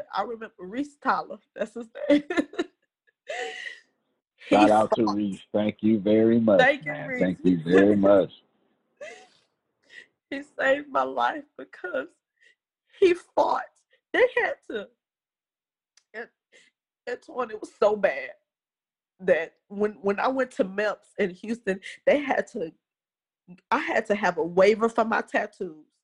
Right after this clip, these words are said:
Speaker 2: <laughs>
Speaker 1: I had, I had to
Speaker 2: Yeah.
Speaker 1: have waiver for my address. I had to have a waiver for my G E D. I had to have a waiver for my children. I had to, I had to have a waiver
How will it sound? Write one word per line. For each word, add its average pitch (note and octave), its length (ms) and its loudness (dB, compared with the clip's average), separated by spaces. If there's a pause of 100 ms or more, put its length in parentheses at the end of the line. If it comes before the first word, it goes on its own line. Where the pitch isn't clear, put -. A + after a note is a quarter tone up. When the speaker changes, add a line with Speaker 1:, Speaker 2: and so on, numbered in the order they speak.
(720)
Speaker 2:
<laughs> C#3+ 320 2
Speaker 1:
I A3+ 100 4 (140)
had, G#3 100 -8 (380)
I A3 100 -4
had B3+ 240 0
to E3 80 4
Speaker 2:
Yeah. F3+ 100 6
Speaker 1:
have F#3+ 180 -6 (260)
waiver A3 540 -6
for A#3 180 -10
my A3 240 -6
address. E3+ 440 -10 (640)
I - 80 -14
had G#3+ 300 -10
to - 60 -10
have F#3 200 -10
a F3 60 -14 (120)
waiver G#3+ 320 -6
for G#3+ 180 -14
my F3 180 -16
G F#3 160 -20
E E3 260 -20
D. A#3 300 -16 (420)
I A3+ 100 0
had C4 240 -8
to A#3 80 -20
have F#3+ 220 -10
a E3+ 160 -20
waiver A3 360 -10
for F3 200 -14 (100)
my F3+ 60 -20
children. B3 600 -16 (520)
I A3 80 -4
had C4+ 360 -8
to, F#3+ 160 -8 (200)
I G#3 60 -6
had B3+ 240 -8
to C#4 100 -12
have G3+ 240 -8
a F3 40 -16
waiver A3 600 -8